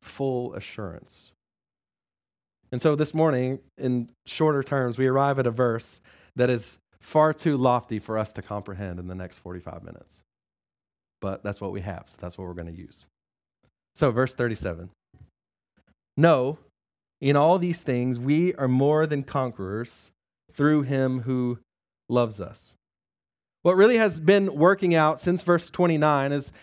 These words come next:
is after Paul said in verse twenty-eight, "And we know that for those who love God, all things work together for good, for those who are called according to his purpose," he has gone on to prove why that is true. If you want, if you want to know, we talked about this last week, if you want to know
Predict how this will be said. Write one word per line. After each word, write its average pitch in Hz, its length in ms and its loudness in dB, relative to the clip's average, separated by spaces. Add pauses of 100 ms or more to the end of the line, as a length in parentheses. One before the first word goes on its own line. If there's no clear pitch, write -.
is 156 160 2
after 208 240 4
Paul 208 320 4
said 202 240 4
in 180 80 0
verse 180 320 0
twenty-eight, 170 520 4
"And 151 120 0
we 202 100 6
know 190 240 6
that 175 200 -2 (180)
for 202 280 6
those 180 340 4
who 180 80 2
love 170 280 6
God, 160 280 4
all 185 200 4
things 190 300 0
work 170 160 0
together 160 300 2
for 156 120 -6
good, 165 300 2
for - 80 -6
those 175 240 2
who 180 60 2
are 147 120 0 (200)
called 190 240 4
according 180 340 0
to 170 120 2
his 156 140 0
purpose," 185 460 0 (220)
he 208 100 6
has 190 160 6
gone 196 300 6
on 208 200 4
to 196 120 0
prove 196 580 4
why 180 320 6
that 180 160 0
is 165 160 -2
true. 143 380 -2 (1000)
If - 60 -20
you 170 80 4
want, 196 280 4
if 165 80 0
you 180 100 4
want 220 140 4
to 247 100 2
know, 226 540 6 (340)
we 156 100 -2
talked 175 200 2
about 208 160 6
this 202 140 -6
last 196 280 6
week, 202 140 -6
if 180 80 -8
you 190 80 4
want 202 100 6
to 196 60 4
know 214 480 4